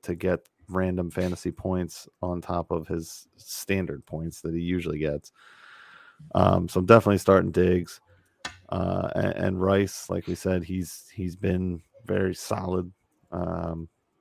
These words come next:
recently, he's been the most trusted receiver, you know, outside of Kelce, really, um,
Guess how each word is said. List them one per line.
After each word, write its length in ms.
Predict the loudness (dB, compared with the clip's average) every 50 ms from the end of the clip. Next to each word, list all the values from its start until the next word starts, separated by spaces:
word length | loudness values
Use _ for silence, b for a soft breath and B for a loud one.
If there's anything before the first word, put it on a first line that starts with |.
| _ _ -4
recently, 600 | -2 -2 -2 -2 -4 -4 -2 -2 0 0 0 0
he's 160 | -2 -4 -4
been 280 | -4 -4 -4 -2 -2 -4
the 80 | -4
most 260 | -2 -2 -2 -4 -4 -8
trusted 440 | -4 -2 -2 -2 -2 -6 -10 -8 -8
receiver, 840 | -8 -8 -6 -2 0 0 0 0 0 0 2 2 2 0 -2 -2 -4
you 120 | -6 -6
know, 180 | -6 -8 -8 -8 -8
outside 400 | -8 -8 -6 -4 -2 0 0 0
of 80 | -2 -4
Kelce, 480 | -4 -2 0 0 0 -2 -2 -2 -2 0
really, 400 | 2 2 2 2 2 0 -2 -4 b b b b b b b b b b _ -6
um, 480 | -4 -2 -2 0 0 -2 -2 -4 -8